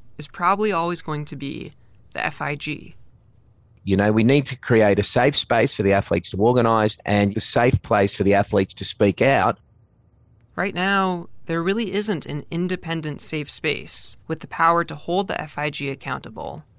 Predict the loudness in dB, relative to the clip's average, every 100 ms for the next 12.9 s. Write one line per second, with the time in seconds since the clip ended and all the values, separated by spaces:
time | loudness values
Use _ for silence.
0 | _ _ -4 0 0 -2 -4 -6 -6 -10
1 | -8 -8 -10 -10 -10 -10 -16 _ _ _
2 | _ _ _ -20 -2 4 4 4 4 6
3 | 6 4 4 6 6 4 0 0 2 4
4 | 4 2 -2 -6 -4 -2 0 4 6 6
5 | 2 4 6 4 4 2 0 -6 -6 0
6 | 0 0 -6 -14 -2 2 4 2 2 2
7 | 4 4 4 4 2 4 4 4 2 0
8 | -2 2 4 6 4 2 0 -2 -2 2
9 | 4 4 4 2 0 0 2 4 4 2
10 | -2 -2 -8 2 4 6 4 2 2 2
11 | 2 2 2 0 -2 0 0 2 4 4
12 | 4 4 2 -2 -4 0 4 4 2